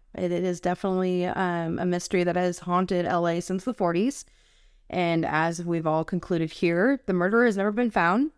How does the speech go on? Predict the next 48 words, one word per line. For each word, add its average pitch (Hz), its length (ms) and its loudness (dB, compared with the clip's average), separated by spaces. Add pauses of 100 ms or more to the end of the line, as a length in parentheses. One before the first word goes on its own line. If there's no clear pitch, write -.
And 175 560 0
given 185 680 2
with 175 240 -4
how 175 100 -2
much 180 160 0
time 185 160 -2
has 180 100 -2
passed 180 300 -6
by, 196 260 0
probably 254 360 0
never 254 260 2
will 254 160 0
be. - 260 -6 (600)
I 185 60 -2
mean, 170 420 0
we 185 180 0
did 175 220 0
find 180 300 2
the 170 60 -2
Golden 175 280 0
State 170 280 -2
Killer 254 460 2
with 226 240 -2
D 220 160 0
N 214 120 2
A 214 280 2
and 196 140 -4
stuff 185 200 -4
like 175 200 -2
that, 220 260 2
but 190 100 -2
there 196 160 2
was 208 220 0
no 202 300 0
D 190 200 -2
N 185 120 2
A 180 120 0
besides 175 400 -2
fingerprints. - 720 -6 (460)
And 175 200 -2
fingerprints 180 600 -2
can 156 360 -4 (480)
ev-, 185 340 -2
eventually 165 540 -2
not 151 240 0
be 151 80 0
usable 135 500 -2
anymore. - 500 -4